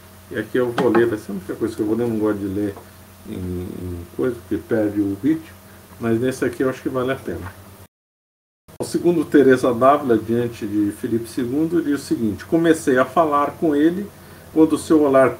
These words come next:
penetrante, daqueles que penetram na alma, depositou-se em mim.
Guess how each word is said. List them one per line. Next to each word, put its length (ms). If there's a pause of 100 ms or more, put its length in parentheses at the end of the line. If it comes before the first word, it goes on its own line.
penetrante, 840
daqueles 540
que 120
penetram 760
na 100
alma, 400 (380)
depositou-se 840
em 80
mim. 260